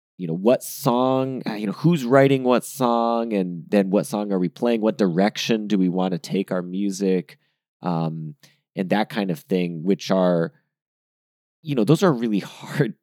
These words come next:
to resolve. And I, I think that's why it's very hard to maintain a band over more than,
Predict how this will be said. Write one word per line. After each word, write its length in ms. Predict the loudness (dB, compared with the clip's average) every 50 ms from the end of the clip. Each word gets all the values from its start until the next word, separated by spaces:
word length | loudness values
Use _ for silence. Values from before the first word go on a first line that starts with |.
| _ _ 0
to 100 | 2 4
resolve. 640 | 4 4 4 4 4 4 6 6 4 2 0 -2 -2
And 180 | -4 -4 -2
I, 220 | -2 0 0 0 0 0
I 220 | 0 2 2 2
think 160 | 0 -2 -2 0
that's 220 | 0 0 0 0
why 160 | 0 2 2
it's 120 | 2 0 0
very 180 | 2 2 2
hard 340 | 2 0 -2 0 0 0 0
to 60 | -2
maintain 600 | -4 -4 -6 -6 -8 -10 -12 -10 -8 -8 -6 -6
a 60 | -6
band 320 | -4 -4 -4 -4 -4 -4 -4
over 420 | -4 -2 -2 -2 -2 -2 -4 -6 -8 _ _ _ _ _ _ _ _ _ _ _ _ _ _ _ -12
more 320 | -8 -2 0 0 2 2 0
than, 300 | 0 -2 -4 -8 -10